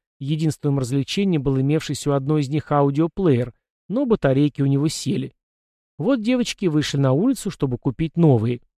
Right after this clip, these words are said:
Тут к ним подошла благостная старушка и стала жаловаться, что замок в ее квартире заедает, и она не может открыть дверь. Может, они, молодые, помогут? Добрые девочки согласились.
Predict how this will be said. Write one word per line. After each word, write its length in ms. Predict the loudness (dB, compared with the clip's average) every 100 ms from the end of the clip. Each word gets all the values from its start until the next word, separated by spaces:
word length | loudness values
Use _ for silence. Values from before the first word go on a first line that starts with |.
| _
Тут 200 | -2 -2
к 80 | 0
ним 180 | 0 2
подошла 460 | 2 0 0 -2 0
благостная 540 | 2 2 0 -2 -4
старушка 560 | -2 0 0 0 -4 -6
и 20 |
стала 340 | -2 0 0
жаловаться, 480 | 0 2 2 0 -8
что 200 | -8 -4
замок 380 | 0 0 0 -2
в 60 |
ее 220 | -2 0 0
квартире 460 | 0 0 0 -2
заедает, 600 | -2 -2 0 2 2 0 -2
и 80 | 0
она 200 | 2 2
не 140 | 2
может 320 | 2 2 2
открыть 380 | -4 -2 -4 -2
дверь. 320 | -2 -2 -4 _ _ _ _ -6
Может, 300 | 0 2 2
они, 200 | 2 2
молодые, 400 | 2 2 2 -2
помогут? 520 | -2 0 2 0 -2 _ _ _ _ _ -6
Добрые 360 | 0 4 2
девочки 400 | 2 0 0 -6
согласились. 840 | -10 -4 0 0 -2 -12 -12 -16 -18